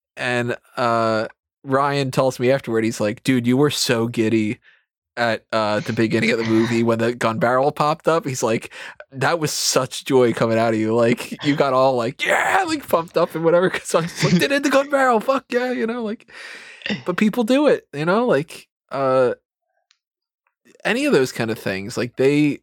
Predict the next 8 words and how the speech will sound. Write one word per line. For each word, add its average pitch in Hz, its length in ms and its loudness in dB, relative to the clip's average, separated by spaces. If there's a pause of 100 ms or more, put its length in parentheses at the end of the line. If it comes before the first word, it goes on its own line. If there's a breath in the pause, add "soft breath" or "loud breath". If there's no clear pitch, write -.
(760)
that 160 200 -2
group 185 220 0
mentality 160 600 0
make, 110 420 -6
means 123 260 -2
so - 260 0
much 120 320 -4
more. 107 540 -2